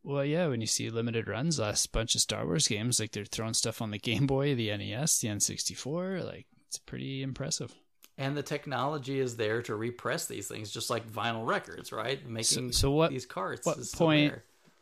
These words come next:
Speaker 1: do you see, like, people bootlegging out of their house, like, beyond, like, a reproduction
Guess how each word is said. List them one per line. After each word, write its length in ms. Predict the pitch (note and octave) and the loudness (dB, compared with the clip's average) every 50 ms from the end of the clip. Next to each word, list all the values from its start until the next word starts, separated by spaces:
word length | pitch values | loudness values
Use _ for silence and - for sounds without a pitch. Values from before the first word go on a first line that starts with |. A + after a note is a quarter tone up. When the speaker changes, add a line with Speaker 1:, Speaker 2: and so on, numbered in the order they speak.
| _ _ _ | _ _ _
Speaker 1:
do 100 | - D3+ | 0 2
you 80 | C#3+ C#3 | 4 4
see, 300 | - - - C#3 C3+ C3+ | 4 4 6 6 4 4
like, 420 | C3+ B2+ A#2+ A#2+ A#2+ - - - - - C#3 - | 4 4 4 4 2 0 -4 -12 -16 -16 2 6
people 260 | - D3 C3 - B2+ | 6 8 8 6 2
bootlegging 540 | A2+ - C3 B2 A2+ B2 B2 A#2+ A#2 A#2 A#2 | 2 2 2 2 4 4 4 4 4 4 4
out 60 | A2+ | 4
of 60 | A2+ A2+ | 4 4
their 80 | G#2+ | 4
house, 320 | - B2+ B2 A#2 A2 - - | 4 4 4 4 4 4 4
like, 200 | A2 A2 - - | 2 0 -2 0
beyond, 480 | B2+ A#2+ A2+ A2+ A2+ A2+ A#2 A2+ - | 2 2 2 2 2 2 0 0 0
like, 160 | A2 G#2+ - | -2 -2 -2
a 120 | A2+ G#2 G2+ | -2 -2 -4
reproduction 920 | G2+ G#2 A2 A2+ A2 - - A2 G#2+ G#2+ G#2 - - A2 G#2+ G2 G2+ G#2+ | -4 -6 -4 -4 -4 -2 -2 -2 0 -2 -2 -2 -4 -4 -4 -4 -6 -8